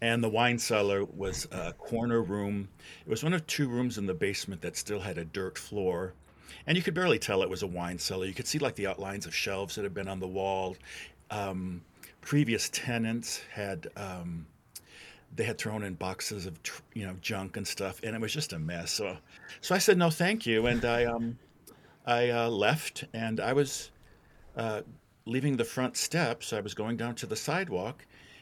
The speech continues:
and a man rushed up the steps past me, kinda almost bumped into me and didn't even, you know, acknowledge me, didn't even say, "Excuse me." And he had the appointment with the agent right after I did.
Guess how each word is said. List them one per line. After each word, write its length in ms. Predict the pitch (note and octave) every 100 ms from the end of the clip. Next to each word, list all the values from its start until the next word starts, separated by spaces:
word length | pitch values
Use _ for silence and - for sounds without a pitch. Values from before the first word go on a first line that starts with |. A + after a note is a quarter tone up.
| -
and 160 | A#2 A#2
a 40 |
man 540 | A2+ A#2+ E3 A#2+ B2+ - -
rushed 520 | G#2+ A2+ - - - - _ _ _ _ -
up 180 | D3 -
the 80 |
steps 340 | A2 A#2 G#2+ -
past 420 | - D#3 E3 -
me, 220 | F#2 F#2+ - - _ _ _ _ _ _ - -
kinda 240 | - D3+ C3
almost 260 | A#2 F2+
bumped 240 | - A2+ A2
into 240 | C#3+ -
me 160 | F#2+ F#2
and 100 | G2
didn't 140 | G#2+
even, 240 | G#2 F#2 F2 -
you 100 | A2
know, 80 | F2+
acknowledge 500 | - F#2+ G#2 A2+ E2+
me, 120 | F2
didn't 140 | G2
even 140 | G2 F#2
say, 160 | -
"Excuse 420 | F2 - - C3+ -
me." 200 | F2 - - - - - - - -
And 380 | B2+ B2+ B2 A#2+
he 220 | A2+ F#3+
had 160 | G3 E3
the 80 | G#2+
appointment 520 | - G#2 G#2 G2+ -
with 140 | A2+
the 160 | - G2
agent 300 | G#2+ A2 -
right 200 | G2+ G#2
after 320 | G2+ - -
I 180 | D#3 G3
did. 280 | C2 -